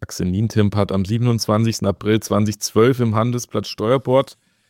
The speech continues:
äh, in einem Gastbeitrag einen Satz geschrieben, der lautet: "Überraschenderweise erfolgt dies durch die Änderung und Ergänzung von Paragraph eins A S D G, der eine nur einseitig greifende Einkünftekorrekturvorschrift und keine Gewinnermittlungsvorschrift darstellt." Ich weiß nicht, ob das in diesen Fällen,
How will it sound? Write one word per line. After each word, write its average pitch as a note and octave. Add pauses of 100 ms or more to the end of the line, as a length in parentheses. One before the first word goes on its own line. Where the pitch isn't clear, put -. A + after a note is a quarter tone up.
(200)
äh, G#2
in F#2
einem G2+
Gastbeitrag A#2
einen G2+
Satz G#2+
geschrieben, C3+
der G2+
lautet: A2
"Überraschenderweise A#2+
erfolgt C3
dies B2+
durch B2+
die G#2
Änderung B2+
und A2+
Ergänzung A#2
von A#2
Paragraph G#2
eins A2+
A B2
S C3
D C#3+
G, D3
der A2+
eine B2
nur B2+
einseitig B2+
greifende A#2
Einkünftekorrekturvorschrift A2+
und A2
keine A2+
Gewinnermittlungsvorschrift G2
darstellt." F#2+
Ich A2
weiß A2+
nicht, A#2
ob G#2+
das A#2
in A#2+
diesen B2+
Fällen, C3